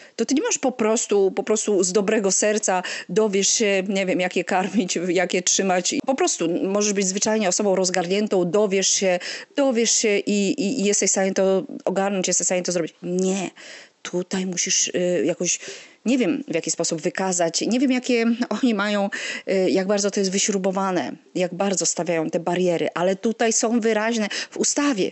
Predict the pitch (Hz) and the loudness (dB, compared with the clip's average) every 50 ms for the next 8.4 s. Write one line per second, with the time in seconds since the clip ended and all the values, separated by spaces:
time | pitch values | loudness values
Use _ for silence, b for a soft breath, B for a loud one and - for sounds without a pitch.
0 | - - 190 226 240 226 175 135 - - 185 180 185 202 202 - 240 220 - - | -4 -2 -2 -2 0 0 -2 -2 -4 -4 -6 -4 -2 -2 -2 0 -2 -2 0 0
1 | 214 247 247 247 233 - 240 202 226 233 233 247 254 240 247 202 220 226 226 220 | 0 2 0 0 0 0 -2 0 0 2 2 2 2 2 0 0 0 0 0 0
2 | - - - 220 220 233 254 247 - - 277 277 269 - 277 247 - 277 240 247 | -2 -2 0 0 2 2 2 2 2 2 0 0 2 2 2 2 2 2 2 2
3 | - 214 - 226 233 233 208 220 226 226 208 - - - 202 208 202 - 190 196 | 0 0 0 0 0 2 2 0 0 0 0 -2 -2 0 0 0 0 0 0 0
4 | 196 185 175 - 127 190 185 175 - 90 - 190 - - - - - - - _ | 0 0 0 -2 -2 -4 -2 -2 -2 -2 -2 -4 -4 -6 -8 -10 -12 -16 -8 _
5 | - 294 - 277 247 240 233 220 208 196 202 - - 202 196 180 170 160 - - | -2 0 2 2 2 2 2 0 0 0 -2 -2 -4 -4 -2 -2 -2 -2 -2 -2
6 | - - - - _ _ _ _ _ - - 220 214 240 240 226 226 220 - - | -4 -4 -6 -8 _ _ _ _ _ -2 0 2 2 4 4 2 2 0 0 0
7 | 233 214 214 - - - - 196 190 - - 233 226 208 226 214 214 233 285 381 | 2 2 2 2 2 2 0 0 0 0 0 0 2 2 2 2 2 2 0 0
8 | 392 - - - - - - | 0 -2 -2 -4 -4 -6 -10